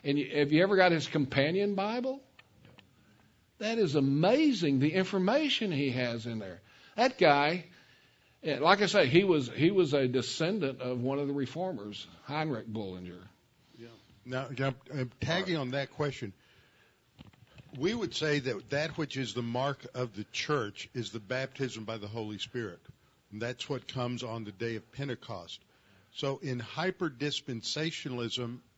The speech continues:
Speaker 2: what do they see as the distinctive of the church, especially since, like, in Ephesians three, uh, one through eight, Paul says it's, it's this, uh,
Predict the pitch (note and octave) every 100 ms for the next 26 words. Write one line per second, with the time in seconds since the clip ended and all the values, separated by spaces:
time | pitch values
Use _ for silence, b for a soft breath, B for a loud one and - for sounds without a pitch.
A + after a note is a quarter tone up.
0 | _ C#3+ - A#2+ F3+ F3+ G3+ E3 E3+ C#3
1 | - D#3 C3 - C3 G#2+ A2 - C#3+ D3+
2 | - A#2+ C3+ B2 G#2+ G#2+ - D#3+ B2+ -
3 | - b b b b - C3 - G#3 -
4 | D#3 - D#3 - C#3 A#2+ D3+ C3 A#2+ E3
5 | F3 D#3 B2 - - C3+ C3 D#3+ D#3+ A#2+
6 | A#2+ _ b b b A#2 A2+ C3 D#3 C#3+
7 | C3 D3+ D#3 - C#3+ D3 - C#3+ C3 B2
8 | D3 C3 A2+ - C3+ A#2+ A#2+ C#3 B2+ D3
9 | B2